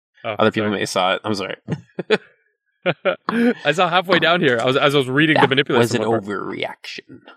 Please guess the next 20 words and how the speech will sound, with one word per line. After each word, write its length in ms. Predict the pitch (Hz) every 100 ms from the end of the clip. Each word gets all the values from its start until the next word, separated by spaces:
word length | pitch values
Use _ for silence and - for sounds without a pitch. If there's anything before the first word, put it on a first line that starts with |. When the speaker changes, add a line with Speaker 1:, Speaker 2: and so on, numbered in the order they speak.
| _
Speaker 2:
I'm 60 | -
sorry. 200 | - 62
Speaker 1:
I, 160 | 120 117
I, 220 | 135 151 -
I, 40 | 220 -
I 80 | 202
put 240 | 226 - -
the 80 |
camera 380 | 247 165 170 175
way 280 | 143 131 139
down. 240 | 120 117 113
I 80 |
don't 100 | 175
even 100 | 202 175
have 100 | 147
the 60 |
camera 240 | - 139 123
on 160 | 117 117
right 140 | 104
now. 160 | 110